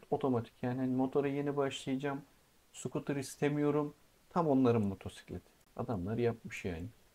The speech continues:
Böyle bir, e, M S X'e benzer bir tasarımla. C V T şanzımanlı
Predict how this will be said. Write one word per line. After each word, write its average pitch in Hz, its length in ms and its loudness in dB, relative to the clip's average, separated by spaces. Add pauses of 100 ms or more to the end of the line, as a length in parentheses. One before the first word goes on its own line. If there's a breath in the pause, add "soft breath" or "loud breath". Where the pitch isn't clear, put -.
(180)
Böyle 101 320 -2
bir, 104 140 -4 (220)
e, 101 360 -2
M 110 160 2
S - 120 -12
X'e 113 280 -4
benzer 104 360 0
bir 113 80 -8
tasarımla. 113 640 -2 (220)
C 160 220 -4
V 170 100 -2
T 135 100 -4
şanzımanlı 147 840 0